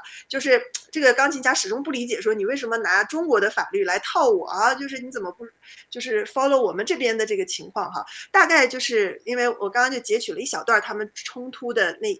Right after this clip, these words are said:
一个部分哈。那后来这个男子就炸锅了啊，可能在这个双方，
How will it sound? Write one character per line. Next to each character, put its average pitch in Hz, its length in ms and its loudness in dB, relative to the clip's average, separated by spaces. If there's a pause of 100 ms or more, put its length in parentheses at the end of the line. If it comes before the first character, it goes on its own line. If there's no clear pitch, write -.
一 - 100 -14
个 508 140 -4
部 349 240 -2
分 170 240 -8
哈。 151 160 -4
那 233 80 0
后 403 200 0
来 240 160 4
这 269 140 -2
个 262 60 0
男 202 240 -2
子 320 140 -12
就 185 160 -4
炸 214 200 0
锅 233 280 2
了 214 80 2
啊， 170 200 -2 (400)
可 240 120 -4
能 269 160 0
在 302 220 4
这 269 220 -6
个 214 240 2 (220)
双 302 260 2
方， 285 300 2